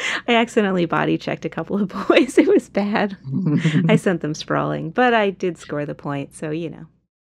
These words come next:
Speaker 2: Although that, uh, that, that brings me to an, another point, and we're gonna get to something, uh, much worse. So this
Speaker 1: Oh, yes.
Speaker 2: episode will eventually build up
Speaker 1: <laughs>
Speaker 2: to a content warning of, uh, fat phobia. But just,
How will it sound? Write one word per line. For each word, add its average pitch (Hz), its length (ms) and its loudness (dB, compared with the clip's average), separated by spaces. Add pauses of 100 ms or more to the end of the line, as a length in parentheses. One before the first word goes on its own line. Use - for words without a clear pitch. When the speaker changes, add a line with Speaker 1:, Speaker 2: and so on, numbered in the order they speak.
(360)
Speaker 2:
Although 185 280 2
that, 240 300 0
uh, 151 240 0 (580)
that, 202 120 0
that 185 80 -2
brings 160 180 2
me 139 100 6
to 135 160 4
an, 131 140 2
another 135 320 4
point, 135 260 2
and 147 160 0
we're 185 80 4
gonna 220 160 4
get 165 140 0
to 156 80 -2
something, 139 420 2
uh, 123 140 2
much 143 360 2
worse. 123 280 0
So 139 240 4
this 151 160 2
Speaker 1:
Oh, 247 40 4
yes. 180 160 2
Speaker 2:
episode 160 440 0
will 156 360 2 (280)
eventually 156 640 2
build 139 300 2
up 131 260 0
Speaker 1:
<laughs> - 100 -12
Speaker 2:
to 135 280 4
a 135 280 4
content 147 400 0
warning 139 480 4
of, 127 300 2
uh, 117 200 2
fat 123 220 -2
phobia. 147 480 4 (880)
But 135 300 0 (280)
just, 185 180 0